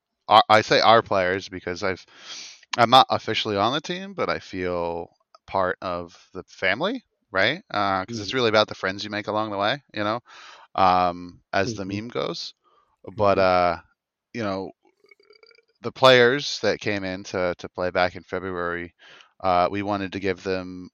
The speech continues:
Speaker 1: uh, more of an experience than just play the game. And
Speaker 2: Right.
Speaker 1: part of that was using s-, emojis that no one else has access to. Um, so it's kinda fun <laughs> because every once in a while you'll see in the,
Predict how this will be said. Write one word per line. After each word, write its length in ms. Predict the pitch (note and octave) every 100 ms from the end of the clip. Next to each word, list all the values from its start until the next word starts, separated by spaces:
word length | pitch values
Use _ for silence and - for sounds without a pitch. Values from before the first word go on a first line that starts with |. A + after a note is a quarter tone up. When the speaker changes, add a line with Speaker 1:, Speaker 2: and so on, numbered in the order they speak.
| -
Speaker 1:
uh, 240 | D2 A1 G1+ G1+ - _
more 360 | G2+ F#2+ G2+
of 80 | G2
an 100 | G2+
experience 640 | F#2+ - F#2+ F2+ G#2 A2 -
than 120 | F#2+
just 240 | F2 F2+ -
play 240 | G2 F#2
the 100 | F2
game. 340 | F2+ D#2+ A#2 - _ _ _ _ _ _ _
And 600 | G#2 F#2+ F#2+ F#2 F#2 F#2 - _
Speaker 2:
Right. 180 | - -
Speaker 1:
part 200 | - G#2
of 80 | F#2+ -
that 220 | G#2 G2+
was 680 | G2+ F#2+ G2 A2 G#2+ - G2
using 480 | F#2+ G2 F#2 F#2+ F#2+
s-, 240 | - - -
emojis 640 | G#2 G2+ C3 G#2 G#2 G#2
that 260 | G#2 G#2+ G#2+
no 120 | G#2+
one 160 | A2 A2
else 200 | B2 -
has 160 | C3+
access 360 | E3 A#3 - -
to. 120 | - - - - _ _ _ _
Um, 600 | F#2+ F2+ F2+ F2 E2+ E2+ - - _ -
so 480 | - G2+ F#2 G2 G2
it's 260 | G2+ -
kinda 260 | - F#2+ A2
fun 240 | G3+ C#4+
<laughs> 340 | - - - - E3+ A3+ - - - -
because 460 | C3 - - A#2+ A2+
every 180 | A#2
once 240 | A#2+ B2 -
in 60 |
a 40 | A#2
while 240 | G#2 A#2+
you'll 160 | A#2+ A#2
see 360 | - A2 G#2+ A#2+
in 100 | A2+
the, 220 | G#2+